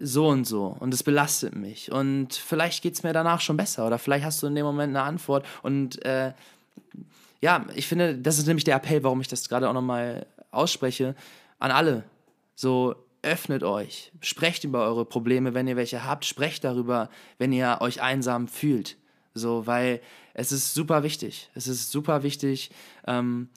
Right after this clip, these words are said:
um, ja, um, um immer wieder bei sich selbst anzukommen und um, um nicht lost zu sein,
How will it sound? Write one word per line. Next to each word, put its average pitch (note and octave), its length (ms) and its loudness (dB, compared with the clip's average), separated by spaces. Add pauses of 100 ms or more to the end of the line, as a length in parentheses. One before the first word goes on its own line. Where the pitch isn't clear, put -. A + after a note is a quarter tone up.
(160)
um, B2+ 540 0 (1080)
ja, D#3+ 200 2
um, C#3 300 0
um C#3+ 240 0
immer D#3+ 180 2
wieder D#3 160 4
bei D3 100 4
sich C#3 140 0
selbst C#3+ 300 0
anzukommen C#3+ 600 -2
und B2+ 300 0
um, B2+ 380 0
um C3+ 140 0
nicht C#3 280 -4
lost D3 300 0
zu C3+ 100 0
sein, A#2 440 0